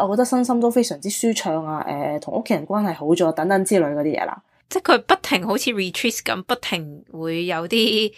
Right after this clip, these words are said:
Speaker 2: 呃，時間畀你做完之後，你就係咁分享啦。
Speaker 1: 係，
Speaker 2: 係一個 training 嚟嘅。
Speaker 1: 係，係。呃，我唔知係咪 training，但係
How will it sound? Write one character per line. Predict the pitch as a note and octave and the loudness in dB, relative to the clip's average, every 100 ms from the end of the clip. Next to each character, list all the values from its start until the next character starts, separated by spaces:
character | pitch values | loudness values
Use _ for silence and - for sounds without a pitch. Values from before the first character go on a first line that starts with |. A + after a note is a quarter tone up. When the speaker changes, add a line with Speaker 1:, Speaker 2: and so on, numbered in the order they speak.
| - | -6
Speaker 2:
呃， | F3+ D#3+ D#3 | -4 -2 -4
時 | - D#3+ D3 | -6 -8 -2
間 | G3 F3 E3+ | 2 2 2
畀 | F#3+ | 2
你 | G3 | 2
做 | D#3+ F3 | 2 -4
完 | D#3 D3+ | -4 -6
之 | B3+ | 0
後， | G3+ | 0
你 | E3+ | 0
就 | E3 | -4
係 | D#3+ D#3 | -8 -12
咁 | F#3+ | -6
分 | A3 G#3 | -2 -2
享 | A3+ F3 F3 | -2 -8 -4
啦。 | F3+ - - _ _ _ | -2 -4 -6 _ _ _
Speaker 1:
係， | - - G#3+ G#3 | -10 2 4 6
Speaker 2:
係 | F#3 | 4
一 | |
個 | E3+ | 2
training | F#3+ - C4+ B3 D3+ | 2 2 4 2 2
嚟 | A#2 | -2
嘅。 | G#2+ | -2
Speaker 1:
係， | |
係。 | E3+ - - | -2 -2 -6
呃， | - G3 F#3+ F#3 F3+ F3+ F3+ | 2 4 6 4 4 2 2
我 | G3+ | 2
唔 | G3 | 2
知 | G3+ | 2
係 | B3 | 2
咪 | F#3 | 2
training， | E3+ A3+ G#3 F#3 - | -2 -4 -4 -6 4
但 | |
係 | F#3 | 4